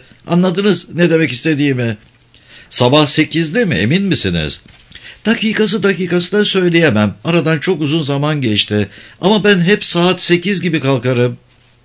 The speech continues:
Günümün rutin akışı öyledir. Şunu kesinlikle biliyorum ki pencerenin storunu kaldırdığım anda karşımda duruyordu.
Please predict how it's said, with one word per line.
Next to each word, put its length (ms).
Günümün 560
rutin 260
akışı 520
öyledir. 640
Şunu 280
kesinlikle 760
biliyorum 480
ki 160
pencerenin 580
storunu 520
kaldırdığım 680
anda 280
karşımda 580
duruyordu. 680